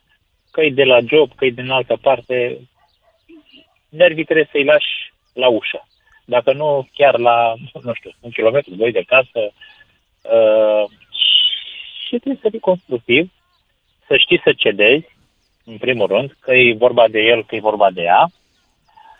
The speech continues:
Și când, uh, amândoi sunt căpoși, automat sunt, uh, scânteile alea în care duc la, la despărțire. Doi la mână,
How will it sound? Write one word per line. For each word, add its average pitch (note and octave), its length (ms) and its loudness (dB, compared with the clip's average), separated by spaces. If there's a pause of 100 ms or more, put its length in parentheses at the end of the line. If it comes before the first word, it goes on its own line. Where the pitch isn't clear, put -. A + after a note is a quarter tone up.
(160)
Și A#3+ 520 -6 (180)
când, F3 480 -4
uh, E3 600 6
amândoi F3 360 0
sunt F3+ 140 -8
căpoși, F#3 440 0 (100)
automat F#3 560 2
sunt, C#3 280 -10
uh, A#2 500 -4 (1500)
scânteile C#3 480 2
alea D3+ 280 4
în C#3+ 60 -6
care C3+ 280 2
duc C3 200 -6
la, B2+ 380 6
la A#2 140 2
despărțire. A2+ 680 -16 (300)
Doi E3+ 200 0
la E3 140 4
mână, F#3 440 0